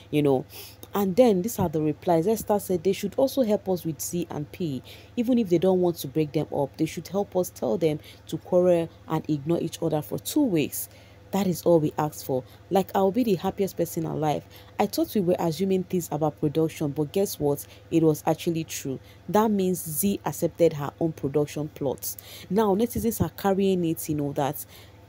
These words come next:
all the housemates are doing everything based off acting, that they are all carrying production plots. Now, my question is, why do you think they would wanna carry production plots? For what? Would they pay them? That's what I wanna get.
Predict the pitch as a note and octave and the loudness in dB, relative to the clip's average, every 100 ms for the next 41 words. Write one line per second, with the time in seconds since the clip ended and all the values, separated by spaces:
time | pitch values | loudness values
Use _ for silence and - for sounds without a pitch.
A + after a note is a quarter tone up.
0 | - - B3+ G#3 E3 F3+ E3+ F3+ E3 - | 0 6 6 6 2 2 0 -2 -2 -4
1 | E3 D#3 E3 E3+ F#3 - F3 E3 E3+ E3 | -6 -4 -6 -2 -2 0 0 0 -2 0
2 | D#3+ D#3+ D#3 - - C4 - - C3+ C#3+ | 0 2 0 -2 -6 -6 -4 -2 -2 -6
3 | - - - - - - - - - E3 | -16 -20 -20 -20 -18 -16 -16 -20 -2 0
4 | E3 E3+ - G3+ - F#3 F3+ F3 - D#3 | 4 4 4 0 0 0 2 0 -2 0
5 | D#3+ - D#3+ D#3+ D#3 D3 B3 A#3+ A3 G#3+ | -2 0 -6 -4 -4 -2 -2 0 0 -2
6 | C#4+ - C4 F3+ E3+ - - - C4+ F4 | -4 -2 0 0 -2 -10 -20 -2 0 2
7 | B3 A3 A3 A3 G3 F3 E3+ F#3 F#3+ E3 | 2 0 0 0 2 2 2 2 0 -2
8 | F3+ F3+ - D#3 D#3 D#3 F3 E3+ - D#3+ | 0 0 0 -2 -2 -2 -6 -8 -4 -2
9 | E2 - - - - - - - G3 F#3+ | -2 -6 -16 -16 -20 -20 -20 0 4 6
10 | G3 E3+ - - - - - - - - | 4 4 -2 -8 -16 -20 -20 -20 -20 -10
11 | F#3+ F#3 C4+ C4+ D4+ C#4+ A#3+ A3+ A3+ - | -4 0 0 2 2 6 4 4 -2 -12
12 | - - - - C#4 B3+ A3 F#3 F3+ E3 | -20 -20 -16 -10 -4 0 2 4 2 0
13 | - - - | -2 -4 -10